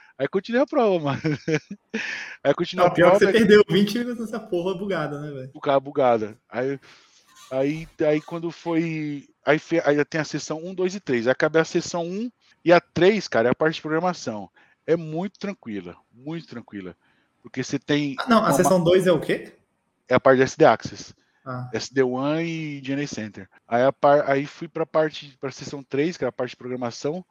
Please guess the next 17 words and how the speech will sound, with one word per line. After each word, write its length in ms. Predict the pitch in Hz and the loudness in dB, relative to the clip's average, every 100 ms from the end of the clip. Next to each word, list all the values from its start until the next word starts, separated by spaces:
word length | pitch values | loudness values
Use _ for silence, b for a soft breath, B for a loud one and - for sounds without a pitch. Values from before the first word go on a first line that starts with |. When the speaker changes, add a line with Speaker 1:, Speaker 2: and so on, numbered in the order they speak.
| _ - | _ -4
Speaker 1:
é, 360 | 117 117 117 | 0 0 0
Speaker 2:
Mas 100 | 147 | -2
Speaker 1:
que 60 | 147 | 0
ela 100 | 127 | 0
Speaker 2:
que 40 | |
Speaker 1:
é 20 | 127 | 0
Speaker 2:
você 60 | |
Speaker 1:
bem 80 | 196 | 0
Speaker 2:
fala 200 | 208 165 | 2 2
de 120 | 151 | 2
S 220 | 160 160 147 | -2 -2 -2
D 100 | 156 | 0
wan 320 | 135 139 151 | 2 0 -2
e 60 | |
S 240 | 143 127 135 | -6 -6 -8
D? 360 | 135 135 127 | -4 -4 -6
Você 160 | 127 | -8